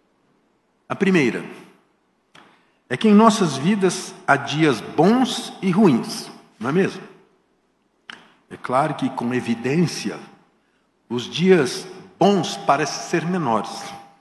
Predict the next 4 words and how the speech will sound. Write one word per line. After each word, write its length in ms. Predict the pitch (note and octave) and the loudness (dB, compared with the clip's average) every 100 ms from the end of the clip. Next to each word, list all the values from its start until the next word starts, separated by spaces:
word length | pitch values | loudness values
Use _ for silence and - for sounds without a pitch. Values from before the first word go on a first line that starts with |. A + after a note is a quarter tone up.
| _ _ _ _ _ _ _ _ _ - | _ _ _ _ _ _ _ _ _ -12
sempre 400 | - A#3 A3+ F#3 | -4 -4 -2 -2
mais 260 | F#3+ F#3 | -2 -4
curtos, 720 | - A#3 B3 - - - - - _ _ _ _ _ _ | -6 -6 -6 -8 -16 -16 -16 -20 _ _ _ _ _ _
passageiros, 880 | E3 - D3 A2 C#3 F3+ - - - | -2 0 -4 -2 -2 -2 -4 -14 -18